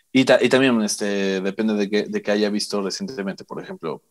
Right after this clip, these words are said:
si acabo de leer, lo, pasó ayer, Infinity, Infinite Frontier, que es lo nuevo que está pasando en D C Comics. E-, eso sí es más personal de, sé que este video no va a tener tantas vistas como si hablo de Falcon and the Winter Soldier,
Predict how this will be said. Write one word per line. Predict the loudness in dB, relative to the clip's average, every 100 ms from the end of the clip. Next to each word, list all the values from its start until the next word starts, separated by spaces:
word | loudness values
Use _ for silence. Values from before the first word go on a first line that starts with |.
| -12
si | -6 -4 -2 -2 -2 -2 -2 -4 -4 -6 -6
acabo | 0 4 6 8
de | 8
leer, | 6 4 4 4 2 -2 _ _ _ _ -10
lo, | -2 -2 -2 -6
pasó | -2 2 4
ayer, | 4 0 -2 _ -8
Infinity, | -4 0 0 2 0 0
Infinite | -4 -2 -2 -2 -6
Frontier, | -6 -6 -2 -2 -2
que | -6
es | -4
lo | -4 -2
nuevo | -2 -2 -4
que |
está | -10 -10
pasando | -8 -8 -6
en |
D | -6
C | -8
Comics. | -6 -6 -6 -12 _ _ _ _ _ _ _ _ -2
E-, | 4 4 4
eso | 2 0
sí | 0
es | 0
más | -2 -4
personal | -6 -6 -4 -2 -2
de, | -4 -4
sé | 2 2 4
que |
este | 0 4 4
video | 4 2
no | 0 4
va | 2
a | 2
tener | -2 -2 -2
tantas | -4 -2 -4 -2
vistas | -2 0 0 -2
como | -2 -4
si | 0
hablo | 0 0
de | -2
Falcon | -2 -4 -4
and | -4
the | -6
Winter | -6 -6
Soldier, | -4 -2 -2